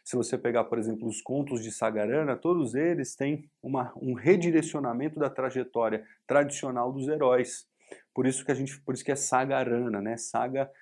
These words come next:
é a trajetória do herói tradicional nórdico, e Rana vem, esse pre-, esse sufixo vem do tupi, que quer dizer a semelhança de. Portanto, todas, e isso é uma chave de leitura em geral pro Guimarães Rosa, ou seja, todas as histórias você tem um herói,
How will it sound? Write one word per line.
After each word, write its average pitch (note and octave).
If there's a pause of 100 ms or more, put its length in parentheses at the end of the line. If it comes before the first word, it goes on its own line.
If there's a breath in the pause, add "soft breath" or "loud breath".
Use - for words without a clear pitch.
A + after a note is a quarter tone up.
(140 soft breath)
é A2+
a A#2
trajetória A#2
do A2+
herói A2
tradicional G#2
nórdico, D3+
e C3+
Rana B2+
vem, B2+
esse A2
pre-, A2+
esse A2
sufixo A#2+
vem A#2+
do A#2
tupi, B2
que C#3
quer B2+
dizer A#2+ (100)
a A#2+
semelhança C3
de. A#2+ (460 soft breath)
Portanto, C#3+
todas, A#3+
e D3+
isso E3+
é -
uma D3+
chave D3+
de C#3+
leitura C#3
em D3
geral C#3+
pro A#2
Guimarães G#2
Rosa, F#2+
ou A#2
seja, A2+ (300 soft breath)
todas E3
as C3+
histórias C#3+
você C3+
tem B2+
um A#2+
herói, A#2